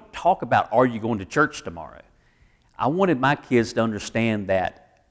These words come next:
that's just what we do. It's not a decision we make week to week. It's just something we do because we're part of the body of Christ. So that's what we did. So I never had any kids that said,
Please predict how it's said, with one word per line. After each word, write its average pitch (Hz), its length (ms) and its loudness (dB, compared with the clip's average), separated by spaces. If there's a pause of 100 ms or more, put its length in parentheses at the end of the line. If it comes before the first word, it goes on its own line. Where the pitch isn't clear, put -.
that's - 200 -2
just - 140 2
what 151 160 0
we 113 100 -2
do. 143 280 2 (760)
It's - 120 -14
not 185 200 2
a 190 60 2
decision 127 540 0
we 110 120 -2
make 127 320 0
week 110 220 -4
to - 60 -12
week. 110 460 -8 (260)
It's - 140 -4
just 160 160 0
something 135 300 0
we 104 100 -2
do 156 240 2
because 110 260 -2
we're 110 120 -6
part 110 240 2
of 104 60 -2
the 98 60 -8
body 95 260 0
of 90 60 -12
Christ. - 540 -2 (580)
So 120 260 4
that's 135 200 2
what 165 140 2
we 120 100 2
did. 127 460 2 (1300)
So 110 280 4
I 120 140 2
never 147 320 2
had 143 280 2
any 131 200 2
kids 120 480 2
that 104 160 0
said, 101 480 2